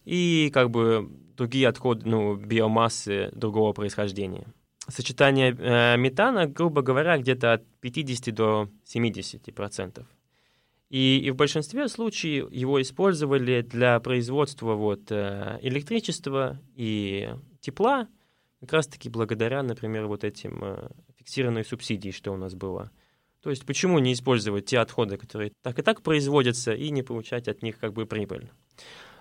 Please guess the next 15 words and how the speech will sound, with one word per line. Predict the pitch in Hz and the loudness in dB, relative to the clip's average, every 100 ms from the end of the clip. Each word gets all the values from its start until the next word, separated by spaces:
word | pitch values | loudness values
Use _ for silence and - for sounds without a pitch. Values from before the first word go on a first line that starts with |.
| - | 2
Но | 143 113 101 - | 6 6 2 -6
из | - 110 | -12 -6
биогаза | 117 143 143 233 214 | 2 2 4 2 4
можно | 143 135 123 117 | 2 2 2 0
также | 156 196 143 | 0 -2 -2
производить | - 123 120 123 196 - | -4 -2 0 0 -4 -8
биометан. | - 107 143 147 147 104 101 110 _ _ _ | -8 0 2 2 -2 -4 -6 -10 _ _ _
И | 127 | -8
биометан, | 123 160 165 170 170 320 269 | -2 2 2 2 0 -2 -2
в | - | -4
принципе, | 160 196 - 107 - | 0 2 2 -4 -4
это | 104 - 175 160 147 | -6 -2 0 2 2
просто | 127 165 196 - | 2 -2 -2 0
очищенный | 113 - 180 - 127 123 123 | 0 0 -2 0 0 0 0
биогаз. | 123 117 160 143 107 98 - | -4 0 2 2 2 -2 -4